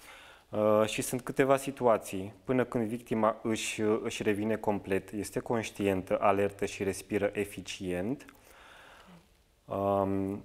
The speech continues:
acest respir eficient, mulți, uh, poate confundă acele gasping-uri, uh, cu respirația eficientă și, într-adevăr, sunt confundate, dar gasping-ul înseamnă tot, um,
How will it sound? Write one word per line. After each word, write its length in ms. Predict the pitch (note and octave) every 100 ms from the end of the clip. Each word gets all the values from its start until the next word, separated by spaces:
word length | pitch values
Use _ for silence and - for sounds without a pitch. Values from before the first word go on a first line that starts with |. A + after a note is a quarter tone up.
| -
acest 420 | G#2+ - C3+ -
respir 480 | A#2+ A2+ - B2+ B2
eficient, 680 | A#2 A#2 - A2+ G#2 G2 G2
mulți, 440 | G#2+ A#2 A#2+ -
uh, 280 | A#2 A2+ A2+ A2
poate 240 | A#2 B2
confundă 520 | - A2 - B2 A#2
acele 380 | A2+ B2 A2+ G#2 G2+
gasping-uri, 800 | A#2+ A#2 - F2+ F2 F2 F#2+ - - _ _ _ _ _ _ - - -
uh, 260 | G#2+ G#2+ G#2+ -
cu 120 | A2+
respirația 540 | A2 - A2 G#2+ G#2+
eficientă 840 | G2 G2+ - G2 F#2+ G2+ C3+ C3+ B2+
și, 320 | - - A#2+
într-adevăr, 460 | A#2+ B2 A#2+ A#2 G#2+
sunt 220 | - A2+
confundate, 600 | A2+ G#2+ A2+ A#2+ B2+ B2+
dar 200 | B2 A2+
gasping-ul 640 | G#2 A#2+ - B2 A2+ B2
înseamnă 400 | A#2+ A2+ A#2+ A#2
tot, 340 | A2+ B2+ A#2+ -
um, 680 | A#2 A2+ A2 G#2+ G#2+ G#2